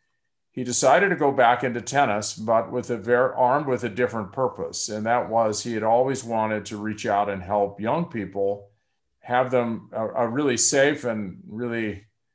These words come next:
complete education in a way that maybe his life wasn't that way. And he saw lots of other young people in Las Vegas, they didn't have that opportunity. So he took his fame, his money, his sponsors,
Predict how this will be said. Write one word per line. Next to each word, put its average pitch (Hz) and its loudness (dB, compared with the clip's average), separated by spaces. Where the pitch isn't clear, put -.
complete 135 0
education 131 0
in 113 -2
a 107 -4
way 117 2
that 101 0
maybe 123 0
his 156 0
life 107 2
wasn't 104 -2
that 104 0
way. 113 -2
And 117 -2
he 110 -4
saw 110 0
lots 113 2
of 107 -6
other 110 0
young 104 -2
people 104 -4
in 107 -4
Las 101 2
Vegas, 113 0
they 113 -2
didn't 113 0
have 92 -4
that 85 -4
opportunity. 95 -6
So 110 -4
he 113 -6
took 165 -2
his 143 -2
fame, 131 2
his 117 -2
money, 120 0
his 101 -2
sponsors, 120 -2